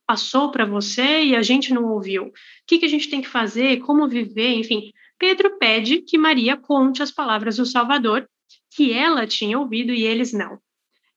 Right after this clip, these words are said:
Então, eu coloquei também essa imagem que eu acho interessante. Temos Maria Madalena, nesse momento de liderança situacional, em pé, em frente a todos aqueles homens. E vejam,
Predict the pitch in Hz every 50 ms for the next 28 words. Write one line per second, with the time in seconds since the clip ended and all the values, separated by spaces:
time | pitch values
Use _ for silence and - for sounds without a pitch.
0 | _ _ - - 214 208 269 285 294 294 294 285 269 262 269 302 320 320 320 285
1 | 269 262 262 262 262 254 233 208 214 226 254 269 247 202 214 202 214 214 220 220
2 | 220 - 226 214 226 214 214 220 214 202 202 208 - 240 233 226 214 202 214 220
3 | 214 226 240 254 277 269 277 269 254 233 208 196 202 202 208 247 294 - - _
4 | _ _ _ _ _ _ _ - 240 220 220 220 240 262 285 285 - 285 254 254
5 | 233 226 214 208 226 202 208 214 214 214 214 214 214 202 202 208 214 202 - 208
6 | 202 - 220 214 220 - - 330 330 277 226 240 277 - _ _ - 262 254 285
7 | 254 254 - 214 226 302 - - - _ _ _ _ _ _ - _ - - 240
8 | 233 226 - - 254 254 294 339 330 - 233 226 - 254 285 254 226 226 220 226
9 | 208 247 269 254 240 208 208 208 208 233 285 339 - - - _ _ _ _ _
10 | _ _ - 226 214 214 247 254 233 - 208 196 202